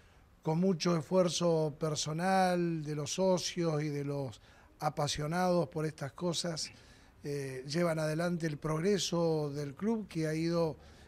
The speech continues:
mejorando las condiciones de las instalaciones, de los campos de juego,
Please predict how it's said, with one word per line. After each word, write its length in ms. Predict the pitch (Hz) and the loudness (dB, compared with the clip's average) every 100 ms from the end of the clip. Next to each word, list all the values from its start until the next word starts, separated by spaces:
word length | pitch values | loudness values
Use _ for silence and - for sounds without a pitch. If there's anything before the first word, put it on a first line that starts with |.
| - | -12
mejorando 800 | - 160 151 - 165 180 185 175 | -4 -2 -2 -2 0 2 2 0
las 140 | 160 151 | 0 -4
condiciones 500 | 151 139 127 175 170 | -6 -6 -4 -2 0
de 80 | |
las 100 | 156 | -2
instalaciones, 800 | 143 139 139 127 185 196 185 160 | -4 -6 -6 -2 2 4 4 4
de 60 | 143 | -4
los 120 | 135 | -6
campos 360 | 160 156 151 135 | -6 -6 -6 -8
de 40 | |
juego, 540 | 120 190 190 180 233 | -2 0 0 0 -4